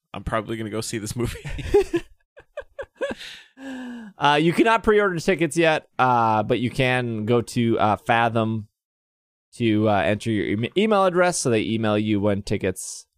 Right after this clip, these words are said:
Speaker 2: go on sale. It looks like they're predicting, uh, they said estimated general date will be September twenty-seventh.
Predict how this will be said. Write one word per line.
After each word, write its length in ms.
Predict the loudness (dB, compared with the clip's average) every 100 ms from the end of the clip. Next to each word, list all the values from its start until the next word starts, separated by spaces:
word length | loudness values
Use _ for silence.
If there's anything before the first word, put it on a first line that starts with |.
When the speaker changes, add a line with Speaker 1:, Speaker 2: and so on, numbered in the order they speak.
| _
Speaker 2:
go 240 | 0 2 2
on 260 | 0 0
sale. 300 | 0 2 2
It 100 | 4
looks 320 | 4 4 4
like 200 | 2 2
they're 120 | 0 2
predicting, 720 | 2 2 0 2 2 2 -4 _ _ _ _ _ _
uh, 180 | -2 0
they 140 | 2
said 180 | 2 2
estimated 920 | 2 2 2 2 2 2 0 -2 -2
general 460 | 2 2 2 2 0
date 360 | 0 2 2
will 120 | 2 -2
be 120 | 0
September 420 | -2 -4 -4 -4
twenty-seventh. 1080 | -6 -6 -4 -4 -6 0 2 2 -2 -6